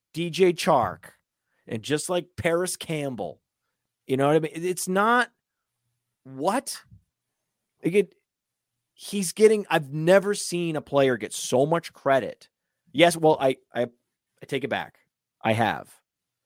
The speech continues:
I have seen a player get just an inordinate amount of credit for one year, one big boom year, and it was seared into the brain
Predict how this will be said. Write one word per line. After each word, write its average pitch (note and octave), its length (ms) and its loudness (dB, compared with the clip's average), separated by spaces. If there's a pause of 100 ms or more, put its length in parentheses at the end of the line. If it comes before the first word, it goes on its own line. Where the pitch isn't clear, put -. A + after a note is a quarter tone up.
(260)
I G#2+ 120 -2
have D#3 300 6
seen D#3 220 2
a C#3+ 60 0
player G2+ 560 0 (960)
get B2+ 240 4 (240)
just - 280 -6
an B2+ 140 -6 (160)
inordinate E3 680 6
amount C#3 260 2
of - 60 -6
credit B2 360 0
for A2 140 -6
one C3+ 420 6
year, A#2+ 360 2
one C3 360 4
big D3+ 320 4
boom C#3 320 2
year, A2+ 480 -2
and G#2 480 -8 (580)
it C3 140 2
was B2 220 -2
seared C#3+ 680 4
into B2+ 480 -2
the A2 120 -6
brain G#2 840 -6